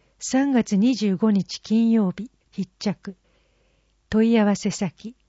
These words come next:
産業振興課、電話、内線一四四一。取手市事業者応援一時金で検索。二次元コードが載っています。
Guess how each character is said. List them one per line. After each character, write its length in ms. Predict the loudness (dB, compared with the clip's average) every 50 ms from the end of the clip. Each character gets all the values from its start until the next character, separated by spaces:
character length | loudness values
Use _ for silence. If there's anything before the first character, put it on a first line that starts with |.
| _ _ _ _ _ _ _ _
産 400 | -12 -4 0 2 2 2 2 2
業 220 | 2 4 4 2
振 300 | 2 0 -2 -2 -2 -2
興 260 | -4 _ -2 -2 -2 -2
課、 260 | -4 -8 -10 -10 -10 _ _ _ _ _ _ _ _ _ _ _ -10
電 360 | -4 0 0 2 2 0 0
話、 220 | 0 -2 -4 -4 -8 _ _ _ _ _
内 240 | -4 0 0 0 0
線 440 | -2 -2 -2 -2 0 0 0 -4 -6 _ -8
一 340 | -8 -8 -6 -4 0 0
四 300 | 2 2 2 2 2 2
四 300 | 2 2 2 2 2 2 0
一。 300 | -2 -4 -8 -18 -18 -20 _ _ _ _ _ _ _ _ _ _ _ _ _ _ _ _ _ _ _ _ _ _ _ _ _
取 260 | -2 0 0 0 2 2
手 120 | 2 0
市 300 | 0 -2 -6 -8 -10 -12 _ _ _ -8
事 180 | -6 -4 -2
業 200 | 0 2 2 0
者 260 | 0 0 2 2 4
応 200 | 4 4 4 4
援 220 | 4 4 2 2 0
一 220 | 0 -2 -4 -6
時 140 | -6 -6 -6
金 260 | -4 -4 -2 -2 -2
で 140 | -2 -4 -4
検 260 | -2 -2 -2 -2 -2
索。 360 | -4 -8 -12 -12 -14 -18 -20 _ _ _ _ _ _ _ _ _ _ _ _ _ _ _ _ _ _ _ _ -2
二 140 | 0 2 2
次 120 | 2 0
元 260 | 0 2 2 0 0 -2
コ 180 | -2 0 0 2
ー 40 |
ド 120 | 2 0 0
が 120 | 0 0
載 140 | 0 0 -2
っ 20 |
て 220 | -2 _ _ -4 -2
い 140 | -2 -2 -2
ま 160 | -4 -6 -6
す。 320 | -8 -12 -20 -20 -20 _